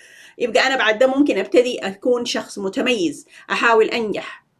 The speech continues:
بكل أشكال النجاح اللي معروفة للناس دي، يعني عاوز أعمل، أعمل، يكون عندي وظيفة كويسة، يكون عندي سمعة طيبة، يكون عندي الحاجات دي اسمها الحاجة للتقدير،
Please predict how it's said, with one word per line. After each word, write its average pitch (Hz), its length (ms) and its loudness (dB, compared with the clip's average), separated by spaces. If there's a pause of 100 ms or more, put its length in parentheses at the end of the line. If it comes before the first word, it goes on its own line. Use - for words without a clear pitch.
(120)
بكل 269 360 0
أشكال 220 400 0
النجاح 180 480 0
اللي 165 140 -4
معروفة 180 380 -4
للناس 180 380 -2
دي، 175 100 -4
يعني - 300 -8
عاوز 190 340 -2
أعمل، 175 380 -4
أعمل، 180 340 -2
يكون 196 200 -6
عندي 170 180 -4
وظيفة 190 360 -4
كويسة، 302 500 -2
يكون 185 280 -6
عندي 185 420 -4 (220)
سمعة 226 340 4
طيبة، 262 540 2
يكون 214 340 2
عندي 196 240 -2
الحاجات 226 400 -4
دي 247 120 -6
اسمها 247 200 -4
الحاجة 202 320 -4
للتقدير، 180 640 -6